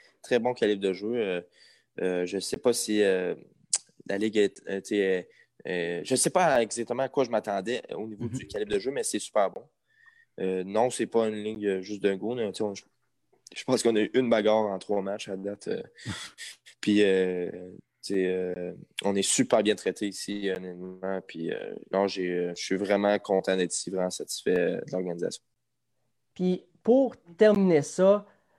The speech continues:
Speaker 3: euh, l'entrevue, d'ailleurs, en même temps, je te remercie d'avoir été avec nous. Y a-t-il un joueur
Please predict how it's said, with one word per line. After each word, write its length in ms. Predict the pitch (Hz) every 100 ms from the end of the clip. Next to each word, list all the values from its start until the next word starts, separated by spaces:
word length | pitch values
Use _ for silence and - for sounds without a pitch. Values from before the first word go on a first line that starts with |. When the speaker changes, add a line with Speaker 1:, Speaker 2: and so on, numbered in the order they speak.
| _ 143
Speaker 3:
euh, 180 | 143
l'entrevue, 500 | 131 143 139 135 156
d'ailleurs, 380 | 170 139 156 151
en 100 | 120
même 120 | 120
temps, 160 | - 160
je 80 | 160
te 100 | 123
remercie 360 | 135 - -
d'avoir 280 | 156 143 135
été 140 | 131 135
avec 200 | - -
nous. 200 | 156 220 - _
Y 80 | 156
a-t-il 240 | 170 -
un 160 | 294 208
joueur 600 | 156 165 165 202 214 185